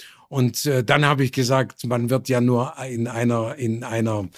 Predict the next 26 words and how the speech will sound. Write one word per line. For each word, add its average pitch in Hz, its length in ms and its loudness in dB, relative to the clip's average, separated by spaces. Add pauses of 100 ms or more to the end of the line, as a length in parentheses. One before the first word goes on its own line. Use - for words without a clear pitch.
(300)
äh, 117 220 -4
in 113 180 2
meiner 127 340 6
Zeit, 127 380 2
in 120 200 0
meinem, 117 420 2
äh, 123 580 -10
Unternehmerdasein, 123 1300 2
wird 127 200 -2
man 123 140 0
ja 120 140 2
nur 120 280 0
einmal 139 440 4
hundert. 180 480 2 (400)
Äh, 143 60 -6
und 139 420 0
dann 135 140 2
habe 135 180 2
ich 110 100 -2
gesagt, 131 420 0
okay, 127 440 2 (320)
äh, 117 300 -2
man 113 320 -2
erwartet 127 520 0
von 123 220 0
Trigema 123 760 2